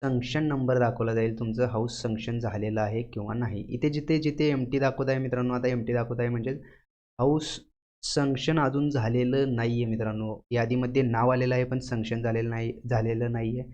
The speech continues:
संक्शन का झालेलं नाही आहे तर त्यांना आता डॉक्युमेंट जमा करण्यासाठी सांगितलेले आहे.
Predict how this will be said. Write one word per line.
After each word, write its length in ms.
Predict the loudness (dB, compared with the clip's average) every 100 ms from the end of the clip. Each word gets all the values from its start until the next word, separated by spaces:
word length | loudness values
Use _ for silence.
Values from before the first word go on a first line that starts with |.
| -20 _ -4
संक्शन 280 | -2 2 0
का 200 | 4 4
झालेलं 360 | 4 2 2 2
नाही 160 | 2
आहे 100 | 0
तर 100 | 0
त्यांना 300 | 0 2 2
आता 160 | 2 0
डॉक्युमेंट 720 | 2 0 2 0 0 0 0 -2 -4 -16 -6 0
जमा 200 | 2 2
करण्यासाठी 480 | 0 -2 -2 -2
सांगितलेले 460 | 2 2 2 2 2
आहे. 220 | 2 0